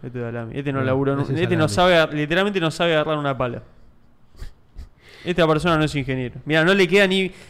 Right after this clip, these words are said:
Speaker 1: esa ropa no es suya ni siquiera.
Speaker 2: No le, le queda grande el traje. ¿Viste
Speaker 1: Es,
Speaker 2: cuando
Speaker 1: es
Speaker 2: dicen,
Speaker 1: un,
Speaker 2: "A este le quedó grande
Speaker 1: le, literalmente
Speaker 2: el
Speaker 1: le quedó
Speaker 2: puesto"?
Speaker 1: grande el traje, sí,
Speaker 2: Este,
Speaker 1: sí.
Speaker 2: no, le quedó grande.
Speaker 1: Es un clásico chanta este.
Speaker 2: Este le quedó grande.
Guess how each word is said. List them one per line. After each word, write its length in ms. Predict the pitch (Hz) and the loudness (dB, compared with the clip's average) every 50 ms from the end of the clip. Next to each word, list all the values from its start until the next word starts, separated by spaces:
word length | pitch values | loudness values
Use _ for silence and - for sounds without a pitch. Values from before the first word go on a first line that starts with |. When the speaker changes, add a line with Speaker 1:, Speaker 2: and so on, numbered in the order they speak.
| - - | -14 -10
Speaker 1:
esa 220 | 196 - 220 220 | -4 2 2 2
ropa 260 | 220 233 233 214 220 202 | 4 4 4 4 4 4
no 80 | 208 | 4
es 80 | 208 - | 2 2
suya 380 | - 220 214 170 - - 127 120 | 0 -2 -2 -2 -2 -4 -6 -6
ni 100 | 120 120 | -6 -8
siquiera. 460 | - 127 117 123 123 117 117 110 110 - - _ - | -10 -10 -8 -6 -6 -6 -6 -10 -14 -16 -20 _ -10
Speaker 2:
No 200 | 147 156 185 196 | -4 0 0 2
le, 220 | 190 170 156 139 - - - - | 2 0 -2 -4 -10 -18 -16 -10
le 160 | 143 151 151 | -6 -4 -2
queda 160 | 175 185 175 | 0 2 2
grande 220 | 175 180 180 175 165 | 2 2 2 2 0
el 80 | 160 147 | 0 -2
traje. 360 | 143 117 92 - - - - - - - - _ _ _ - _ _ - _ _ _ - - _ - | -4 -6 -6 -8 -12 -18 -20 -20 -20 -20 -20 _ _ _ -20 _ _ -20 _ _ _ -20 -16 _ -6
¿Viste 140 | 170 165 156 | -2 0 0
Speaker 1:
Es, 40 | |
Speaker 2:
cuando 140 | 139 135 143 147 | 2 2 0 0
Speaker 1:
es 60 | 147 | 0
Speaker 2:
dicen, 120 | - 143 | 0 0
Speaker 1:
un, 20 | 156 | 0
Speaker 2:
"A 20 | |
este 160 | 175 - - 160 | 2 2 2 2
le 120 | 147 135 | 2 2
quedó 260 | - 135 139 147 147 | 0 0 0 2 2
grande 300 | 143 143 156 170 175 170 | 0 0 0 0 0 2
Speaker 1:
le, 140 | - 139 131 | 2 0 0
literalmente 420 | 170 190 175 208 233 240 247 - | 0 0 0 2 2 2 2 0
Speaker 2:
el 60 | 226 196 | 0 0
Speaker 1:
le 80 | 170 | 2
quedó 140 | 156 170 185 | 4 4 4
Speaker 2:
puesto"? 200 | 185 185 175 156 | 4 2 2 0
Speaker 1:
grande 240 | 131 - 202 202 190 | 0 0 -2 -4 -6
el 100 | 185 180 | -8 -6
traje, 440 | 170 190 196 165 - - 123 120 117 | -6 -4 -4 -6 -6 -8 -10 -10 -10
sí, 160 | - - 165 | -12 -12 -10
Speaker 2:
Este, 220 | 160 151 151 151 151 | -10 -8 -6 -4 -4
Speaker 1:
sí. 40 | 139 | 0
Speaker 2:
no, 220 | 170 180 175 170 165 | 2 2 2 2 2
le 80 | 156 151 | 0 0
quedó 180 | 165 175 180 | 0 0 0
grande. 440 | 170 160 147 120 104 95 95 92 - - | 0 0 -2 -4 -6 -6 -8 -10 -10 -12
Speaker 1:
Es 80 | - - | -12 -12
un 80 | 165 | -12
clásico 560 | 151 - 165 175 185 196 180 185 180 151 151 143 | -10 -6 -4 -2 -2 -2 -2 -2 -2 0 0 -2
chanta 440 | - - 151 135 127 120 123 117 113 | 0 -2 -4 -4 -6 -8 -10 -10 -10
este. 240 | 127 - - 180 175 | -12 -14 -12 -12 -6
Speaker 2:
Este 120 | - 170 | -4 -4
le 60 | 143 120 | -2 -2
quedó 200 | 123 123 120 117 | -2 -2 -2 -2
grande. 340 | 107 92 87 85 85 - | -4 -4 -6 -10 -12 -16